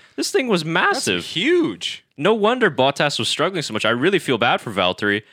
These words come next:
Speaker 2: They're taking that part to scan it themselves. They're like, "Ah, we'll, we'll keep this." Like, what is, I wonder what's in the, uh,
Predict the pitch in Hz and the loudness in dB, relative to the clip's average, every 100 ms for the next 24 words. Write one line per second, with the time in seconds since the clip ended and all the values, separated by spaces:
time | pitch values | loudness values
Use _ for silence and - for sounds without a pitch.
0 | _ 120 131 131 131 135 117 - 113 113 | _ -4 -4 0 -2 0 -4 -2 -2 -2
1 | - 123 104 104 - - 110 107 107 104 | -2 -6 -4 -4 -4 -2 -2 -2 -2 -8
2 | 98 107 107 101 104 101 107 107 104 101 | -6 -2 0 -2 -2 0 2 2 0 -2
3 | 101 107 - 92 95 98 - 135 127 151 | -8 -10 -10 -6 -6 -6 -4 -4 0 -2
4 | 214 117 113 113 143 135 131 - 127 127 | -2 -6 -6 -4 -4 -2 -2 0 -2 -2
5 | 123 123 120 123 120 120 | -2 0 2 2 2 0